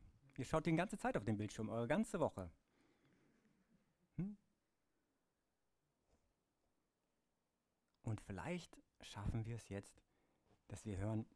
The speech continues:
was Gott zu uns sagt. Ablenkung, Transformation. Hm. Transformation, das sehen wir jetzt hier bei Jesus.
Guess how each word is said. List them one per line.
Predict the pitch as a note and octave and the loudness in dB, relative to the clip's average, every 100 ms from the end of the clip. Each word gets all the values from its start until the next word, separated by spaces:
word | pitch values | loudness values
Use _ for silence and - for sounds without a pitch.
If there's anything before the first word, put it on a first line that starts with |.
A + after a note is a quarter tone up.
| _ _ _ _ _ - - | _ _ _ _ _ -20 -6
was | G2 - - | -6 -6 -8
Gott | E2+ - | -10 -10
zu | - | -12
uns | G2 F#2+ | -10 -8
sagt. | F#2 E2 - - - - - _ _ - _ _ _ _ _ _ _ _ - - _ _ - | -10 -12 -14 -20 -20 -20 -20 _ _ -20 _ _ _ _ _ _ _ _ -20 -20 _ _ -8
Ablenkung, | D#3 A#2+ G#2 G#2+ - G#2+ G#2 | -4 0 2 2 2 0 0
Transformation. | - G2 G2 - G2 F#2+ - F#2+ F#2+ F#2+ F#2 E2+ - - - | -2 -2 -2 0 0 -2 -6 -6 -4 -2 -2 -4 -12 -18 -8
Hm. | G2+ G2 F#2+ E2+ - _ _ _ - | -4 -2 -4 -6 -16 _ _ _ -14
Transformation, | - A2+ - G#2+ G2+ - - B2 F3+ A#3 G#3 - _ _ _ _ _ _ _ _ _ _ _ - | -6 -6 -2 -2 -2 -6 -2 0 4 4 2 -6 _ _ _ _ _ _ _ _ _ _ _ -4
das | A2+ - | -4 2
sehen | B2+ C#3+ | 6 6
wir | C3+ | 6
jetzt | A#2+ - | 2 -2
hier | - A#2 A#2+ - - - | -4 0 0 -2 -12 -8
bei | G2 G#2 | -2 0
Jesus. | G2+ F#2 F#2+ F2 E2 - - | 0 -2 -4 -6 -10 -12 -18